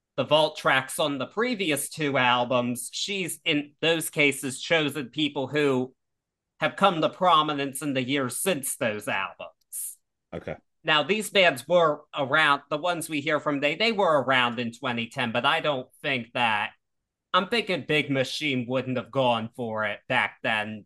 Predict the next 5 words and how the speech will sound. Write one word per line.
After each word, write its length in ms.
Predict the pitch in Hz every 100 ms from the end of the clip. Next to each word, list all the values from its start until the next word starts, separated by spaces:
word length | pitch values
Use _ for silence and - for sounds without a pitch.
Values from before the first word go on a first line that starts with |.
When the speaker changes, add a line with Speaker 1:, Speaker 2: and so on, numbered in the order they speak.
| _
Speaker 1:
her 280 | 147 135 107
collabing 680 | 139 123 117 113 117 110 113
with 160 | 131 117
these 240 | - 113 110
artists 840 | 123 107 107 104 - - - -